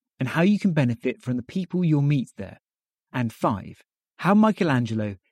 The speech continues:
changed our perspective on what makes an artist. Who would I recommend the Real Artists Don't Starve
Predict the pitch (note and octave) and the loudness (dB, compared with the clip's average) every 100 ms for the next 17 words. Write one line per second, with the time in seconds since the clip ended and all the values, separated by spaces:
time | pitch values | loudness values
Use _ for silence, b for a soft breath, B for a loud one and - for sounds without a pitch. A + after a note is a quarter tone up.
0 | _ - E3 F3 E3+ E3 G3 - C3 - | _ -2 0 2 0 -2 -4 -4 -8 -6
1 | A2 G#2 - B2 A2+ D3+ - C3 A2+ G#2+ | -8 -8 -6 -6 0 0 2 0 0 -4
2 | - - B2 B2 G2+ - - - - _ | -12 -4 -2 0 -4 -10 -18 -20 -20 _
3 | _ _ _ _ _ _ _ _ _ _ | _ _ _ _ _ _ _ _ _ _
4 | _ _ G#3+ A#3 A3+ F#3 D#3 C3 A2 G2+ | _ _ 4 4 4 2 0 0 -2 -2
5 | G2 - A#2 B2 D#3+ F#3 C#3 A#2 - A2 | -8 -8 -2 2 2 2 -2 -4 -6 -10
6 | - - - - C#3+ - - A2 G2+ G2+ | -10 -16 -12 0 0 0 -6 -6 -6 -8